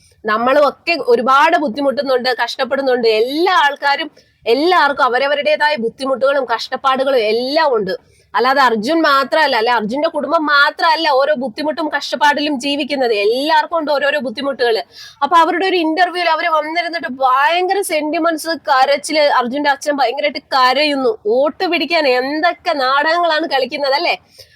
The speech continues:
വോട്ട് പിടിക്കാൻ ഒരു നാടകവും കളിക്കേണ്ട കാര്യമില്ലായിരുന്നു. അവിടെ സത്യസന്ധമായിട്ട് ഒറ്റയ്ക്ക് നിന്ന് ഗെയിം കളിച്ചാൽ മതിയായിരുന്നു. ഈ അർജുൻ എന്താ ചെയ്തിരിക്കുന്നത്?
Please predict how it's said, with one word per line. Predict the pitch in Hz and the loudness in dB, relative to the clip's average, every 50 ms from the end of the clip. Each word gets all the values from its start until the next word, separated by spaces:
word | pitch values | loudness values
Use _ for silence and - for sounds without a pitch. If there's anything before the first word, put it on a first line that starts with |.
| _ _ | _ _
വോട്ട് | 220 208 226 240 233 349 | 2 4 4 2 2 -2
പിടിക്കാൻ | 262 311 285 269 320 311 302 | -2 -2 -2 -2 0 0 0
ഒരു | 277 277 311 359 381 | 0 0 0 0 0
നാടകവും | 370 330 302 302 294 330 349 359 339 | 2 2 2 2 4 2 2 2 0
കളിക്കേണ്ട | 320 311 320 320 320 | -2 -4 -4 -4 -4
കാര്യമില്ലായിരുന്നു. | 320 320 285 277 277 294 330 320 294 277 262 240 208 214 180 - | -2 0 2 2 2 0 0 -2 0 2 2 2 0 -2 -4 -4
അവിടെ | - 214 254 262 | -4 -2 -2 -2
സത്യസന്ധമായിട്ട് | 254 - 254 226 - _ 302 302 - 320 320 320 339 311 285 269 262 254 262 | -2 -2 -4 -4 -4 _ -8 -4 -2 -2 0 0 0 2 2 0 0 0 0
ഒറ്റയ്ക്ക് | 240 226 - 254 262 254 - _ - 349 - 370 349 | -2 0 2 2 2 2 0 _ -4 -2 -2 0 0
നിന്ന് | 330 311 302 320 | 0 0 0 0
ഗെയിം | 247 285 277 285 294 294 | 2 2 2 2 2 2
കളിച്ചാൽ | 302 294 294 - 220 220 | 0 0 0 0 -2 0
മതിയായിരുന്നു. | 330 226 262 302 302 285 269 254 240 226 - - _ _ _ | 0 0 0 0 0 0 0 0 0 -2 -4 -4 _ _ _
ഈ | 240 277 294 254 - - | -4 -4 -4 -4 -2 0
അർജുൻ | 214 220 226 226 214 302 311 | 0 0 2 0 0 0 0
എന്താ | 302 294 302 302 | 0 2 0 0
ചെയ്തിരിക്കുന്നത്? | - 294 247 262 262 247 254 247 254 254 247 | 0 0 -2 -2 -2 -4 -4 -4 -4 -4 -4